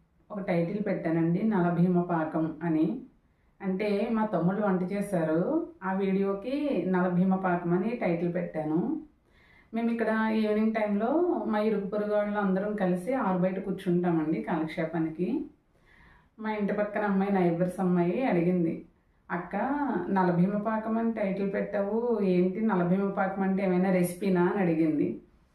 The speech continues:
ఇంకా చూడండి, మేమందరం నవ్వుకున్నాము.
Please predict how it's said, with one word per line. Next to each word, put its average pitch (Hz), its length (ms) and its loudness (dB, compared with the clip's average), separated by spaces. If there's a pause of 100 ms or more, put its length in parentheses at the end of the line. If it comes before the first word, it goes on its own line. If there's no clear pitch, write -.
(300)
ఇంకా 226 140 -2 (120)
చూడండి, 214 300 2
మేమందరం 202 560 2
నవ్వుకున్నాము. 196 920 2